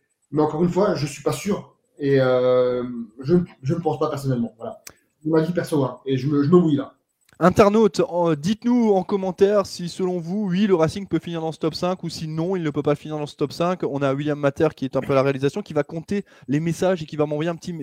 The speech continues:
Speaker 2: un petit S M S dans quelques instants pour me dire, euh, les chiffres exacts. Voilà, il, il incruste directement les commentaires, comme ça, vous les voyez. En tout cas, dites-nous si, selon vous, oui, le Racing peut finir dans ce top cinq ou non. Euh, Maxime Ducap.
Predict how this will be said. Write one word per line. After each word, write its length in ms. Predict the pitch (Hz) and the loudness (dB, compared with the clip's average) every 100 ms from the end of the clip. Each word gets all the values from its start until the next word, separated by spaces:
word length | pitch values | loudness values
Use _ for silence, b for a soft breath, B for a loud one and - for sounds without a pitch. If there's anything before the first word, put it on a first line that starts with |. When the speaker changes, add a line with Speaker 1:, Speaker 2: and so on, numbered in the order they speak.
| 143 | -4
Speaker 2:
un 100 | 143 | -4
petit 160 | 143 175 | -2 -2
S 160 | 156 | -2
M 100 | 160 | -2
S 120 | 170 156 | -2 -4
dans 80 | |
quelques 280 | 147 147 143 | -4 -4 -4
instants 240 | 139 127 180 | -6 -6 -6
pour 140 | 156 | -6
me 120 | 143 | -6
dire, 200 | 139 175 - b b | 0 -2 -2 b b
euh, 460 | 120 123 120 127 123 | -2 2 2 0 2
les 120 | 139 | 2
chiffres 520 | 156 - 226 - - 139 | 0 0 -2 0 -2 -2
exacts. 480 | - 196 165 175 - | -2 0 4 2 4
Voilà, 320 | 120 127 127 | 0 4 4
il, 240 | 123 127 135 | 4 0 0
il 200 | 135 139 | -2 0
incruste 360 | 143 - 175 156 | -2 -4 -6 -2
directement 560 | 143 143 - 151 151 | -2 -2 -4 -6 -4
les 140 | 143 143 | -2 0
commentaires, 460 | 156 143 143 156 | 0 -2 0 0
comme 120 | 151 | 0
ça, 160 | 131 135 b b b | -2 -4 b b b
vous 180 | 117 156 | -2 0
les 100 | 160 | 2
voyez. 220 | 147 170 | 2 0
En 80 | 156 | -2
tout 100 | - | -2
cas, 120 | 165 | -2
dites-nous 340 | 147 151 180 | -2 -8 -10
si, 140 | - 156 | -10 -10
selon 240 | 147 139 | -8 -6
vous, 260 | 143 160 - | -6 -10 -10
oui, 260 | 120 127 147 | -10 -8 -10
le 100 | 127 | -6
Racing 260 | 123 117 135 | -2 -2 -4
peut 120 | 127 | -10
finir 160 | - 120 | -8 -10
dans 20 | |
ce 60 | - | -6
top 120 | 110 | -8
cinq 220 | 113 - | -8 -10
ou 80 | 113 | -12
non. 160 | 107 - B B 110 | -12 -14 B B -2
Euh, 80 | |
Maxime 320 | 123 175 240 233 | 2 2 2 0
Ducap. 340 | 220 139 - | 4 4 4